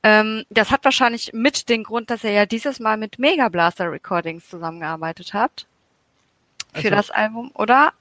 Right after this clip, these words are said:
Speaker 1: Also, ja?
Speaker 2: Also, ja, wir haben ja damals das erste Album, was du gesehen hattest bei H C W W, äh, das haben wir damals, wie hieß das Studio? Das war auch von befreundeten Band. Die gibt's leider auch nicht mehr.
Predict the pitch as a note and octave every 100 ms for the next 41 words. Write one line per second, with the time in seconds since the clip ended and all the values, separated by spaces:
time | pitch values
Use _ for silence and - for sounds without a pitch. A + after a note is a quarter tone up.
0 | _ - F#3 F#3+ F#3 _ _ _ _ _
1 | - _ F#3 F#3+ D3+ D3+ D3 _ D3+ C#3+
2 | C#3 B2 C#3+ C#3 D3+ C#3 C#3+ D3 C#3 B2+
3 | C#3 - C#3 D#3 D#3+ E3 F3+ - B2 A#2+
4 | - A#2+ A#2 - C#3 C3 C3+ C#3+ D3 C#3
5 | C#3 - B2+ C3 C3+ - C3+ C3 C3+ C#3
6 | B2 B2 A#2 A#2 _ _ _ - A#2+ C#3+
7 | C3+ B2+ C3 B2 A#2+ - - A2+ F#2+ A2
8 | - C3 F#3+ F3 - A#2+ A2+ A2+ A#2+ C3+
9 | B2 D3 D#3+ C#3+ B2+ - _ D3+ C#3+ -
10 | C3 D3 A#2 A#2+ C#3 E3+ - _ _ _
11 | _ _ _ _ _ _ _ _ - C#3
12 | B2 B2+ A#2+ G#2 A#2+ D3+ B2+ D3 D3